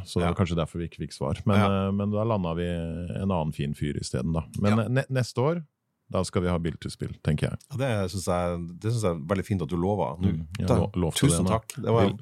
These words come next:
Speaker 1: vi legger
Speaker 2: takk,
Speaker 1: det ut. <laughs>
Speaker 2: takk for en fantastisk booking, eh,
Speaker 1: Ja,
Speaker 2: Jonas.
Speaker 1: bare
Speaker 2: At,
Speaker 1: hyggelig.
Speaker 2: at Bill to Spill kommer neste,
Speaker 1: <laughs>
Speaker 2: neste år. Eh, så nevnte du også, ehm, Payment. De er vel fra California. Hvis man skulle si ett band som skulle definere hva begrepet,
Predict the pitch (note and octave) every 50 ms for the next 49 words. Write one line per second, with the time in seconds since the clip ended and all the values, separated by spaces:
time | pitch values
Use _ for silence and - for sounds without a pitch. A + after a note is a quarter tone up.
0 | A#2 F2+ G2 G2+ F#2+ E2 E2+ E2+ F2 - - - - C3 - F2+ - D#3+ D#3 -
1 | - G#2+ G2+ F#2+ - - - C3 A#2 - D3 D3 - - F2+ F#2 A#2+ A#2+ - -
2 | F2+ F2 F#2 G2 G2 G#2+ - G2+ G#2 G#2 G2+ G2+ G#2 G#2 - A2 A2 G#2+ G#2 A2
3 | G#2+ G2 G2 G2+ A2+ A#2 A2 G#2+ A#2 A2 A#2+ A2 - - B2 A#2 - A#2 A2+ A2+
4 | C#3 B2 - - - G#2 - - B2 B2 B2 - A#2+ A2 G#2+ G#2 - - - -
5 | - - - - - - - - - - F3 F#3 F#3+ F#3+ F#3+ F#3 E3+ - G3+ F#3
6 | G3 F#3 - - D#3 E3+ E3+ - - E3+ D3 C3 B2+ B2 - - C3 B2+ C3 C3
7 | B2+ B2+ B2 B2 B2 A#2+ A#2+ A#2+ A#2 A#2 A#2 A2 A2+ A2 G#2 - D#3+ F#3+ E3+ A2
8 | E2 D#2+ E2 - - - _ _ _ _ _ _ - G#2+ G#2 F2+ - G2+ F2 -
9 | B2+ A#2 - - F#3 E3+ G#2 F#2 F2+ F2 - - G2 - B2 A#2 - A2 G#2+ G#2
10 | G#2 A#2 G#2 A2 A2+ - - - C3+ - - - G2+ F#2 A2 A#2 G2 D#2+ D#2+ D#2+
11 | - G#2 G2 F#2 F#2 G2+ - - - G2 F#2 F#2 F#2 G2 A2 A2+ A#2 A2+ G#2+ _
12 | - - A2 - - - - G#2+ G2 F2+ F2+ F2+ F2 F2+ F#2+ F#2 G2 G#2+ A2 G#2
13 | _ - E2 D#2+ D#2+ D#2+ E2+